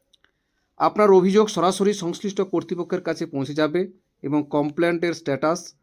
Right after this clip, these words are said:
আপনি চেক করতে পারবেন। এই পোর্টালটি পিওএসএইচ অর্থ-, অর্থাৎ Prevention of Sexual Harassment আইনের একটা অধীনে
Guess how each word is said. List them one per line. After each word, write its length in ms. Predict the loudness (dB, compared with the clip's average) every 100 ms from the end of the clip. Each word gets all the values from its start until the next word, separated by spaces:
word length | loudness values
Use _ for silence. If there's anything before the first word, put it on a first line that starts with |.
| -10
আপনি 140 | -6 -4 -4
চেক 120 | -6 -6
করতে 180 | -6 -6
পারবেন। 300 | -8 -10 -14 -20 _ _ _ _ _ _ _ 0
এই 160 | 2 4
পোর্টালটি 520 | 2 4 4 4 2 -2 -2 -12 _ _
পিওএসএইচ 1000 | -4 -2 2 4 4 0 0 2 0 -2 -18 _ _ -10
অর্থ-, 180 | -6 -4
অর্থাৎ 260 | 0 0 0 -6 _ _ -4
Prevention 600 | 2 4 4 2 0 0 0 -2
of 60 | -2 0
Sexual 360 | -6 -6 -2 0 0
Harassment 460 | -2 -2 -2 -2 -6 -8
আইনের 360 | -2 0 0 -2
একটা 240 | -4 -4
অধীনে 360 | -2 0 0